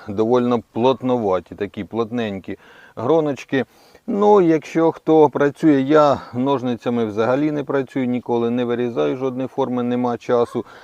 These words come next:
Хотілося б трішечки попрацювати, якщо б, звісно, її трішки прорізати, ну, можливо б ягідка була ще більше, ще крупніше. Ну, не знаю, як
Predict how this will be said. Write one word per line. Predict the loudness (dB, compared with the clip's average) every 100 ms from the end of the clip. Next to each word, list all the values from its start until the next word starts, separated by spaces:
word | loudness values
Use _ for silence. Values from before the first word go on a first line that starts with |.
| -20 -20 -20 _
Хотілося | 2 2 4 4 4 2
б | 0
трішечки | 0 0 -2 -4 -6 -2 -2 -2
попрацювати, | -4 -2 -2 0 2 4 4 2
якщо | -4 -4 -2 -2
б, | -4 -8
звісно, | -6 -4 -6 -4
її | -4 -4
трішки | -4 -8 -6 -6
прорізати, | -4 -2 0 -2 -2
ну, | -2 -2
можливо | -2 0 2 2
б | 0
ягідка | 0 -2 -2 -6 -6
була | -2 0 -2 -4 _ _ _ _ _ _ -20 -14
ще | -8 -6
більше, | -4 -6 -8
ще | -10 -8 -6
крупніше. | -8 -8 -10 -10 -12
Ну, | -8 -6
не | -6
знаю, | -6 -6 -4
як | -4